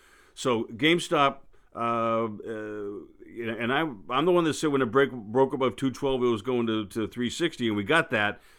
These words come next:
So I'm not a bear all the time, but this is rolling over. The two hundred day is at one sixty-nine fifty-three. We're kinda sitting on it right now. I would get ready to sell a third. I, I've said before that I think hodl is bullshit,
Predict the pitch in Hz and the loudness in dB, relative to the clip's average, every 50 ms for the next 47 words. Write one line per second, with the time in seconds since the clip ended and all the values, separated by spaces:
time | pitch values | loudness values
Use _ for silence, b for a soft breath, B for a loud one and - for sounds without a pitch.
0 | b b - - 127 113 110 113 120 135 143 139 120 101 95 98 139 135 131 131 | b b -4 -2 0 2 2 2 2 2 2 2 0 -2 -2 0 4 4 6 6
1 | 127 123 123 120 113 - 139 139 135 123 110 107 101 B B B B 123 - 190 | 6 4 4 2 0 0 0 0 0 0 -2 -4 -6 B B B B -4 -2 -2
2 | 185 175 - 151 139 151 151 143 135 127 131 127 117 98 80 69 - b b b | -2 -2 -2 2 4 6 6 6 6 4 4 4 2 2 0 -6 -12 b b b
3 | b - 113 - - 143 143 143 139 127 135 135 135 127 107 110 110 104 107 113 | b -12 -8 -2 0 0 2 2 2 2 2 2 2 2 0 -2 -4 -4 -2 -2
4 | 131 143 139 - 160 - - 151 143 139 135 139 139 131 - 139 120 - 135 123 | -2 -2 -2 -6 -8 -6 -4 -4 -2 -2 -2 -2 -2 -2 -2 -4 -4 -2 -4 -6
5 | 110 - - 113 113 107 95 92 85 - 127 120 113 101 - - - - 147 143 | -6 -4 -2 -2 -2 -2 -2 -6 -6 -6 -6 -6 -6 -6 -8 -8 -8 -4 -4 -4
6 | 143 135 135 127 120 117 110 95 98 104 113 127 131 117 110 104 98 98 98 101 | -2 -2 -2 -2 -2 -2 -4 -4 0 0 0 0 0 -2 -2 -2 -2 -2 -2 -4
7 | - B B B B B 110 110 113 113 107 92 107 110 101 113 113 113 107 104 | -6 B B B B B -2 -2 -2 -2 -2 -2 -2 -2 -2 0 -2 -2 -2 -2
8 | 101 92 87 - - 127 120 127 135 139 - - 117 107 104 104 107 107 - B | -4 -6 -8 -6 -4 -4 -2 0 0 -2 -2 0 0 0 2 0 0 -2 -6 B
9 | B B B B - 92 78 76 - - 92 90 - - 113 110 104 120 120 101 | B B B B -10 -10 -10 -10 -12 -12 -12 -10 -8 -6 -6 -4 -2 -4 -4 -4
10 | - 117 117 113 104 104 92 92 82 - 90 82 71 69 98 104 107 110 117 131 | -2 -2 -2 0 0 -2 -2 -4 -6 -6 -8 -10 -8 -6 -2 -2 -2 -2 -2 -4
11 | 147 127 98 82 117 104 95 87 - - 98 95 98 - | -4 -6 -6 -4 -4 -4 -4 -4 -6 -6 -6 -6 -6 -8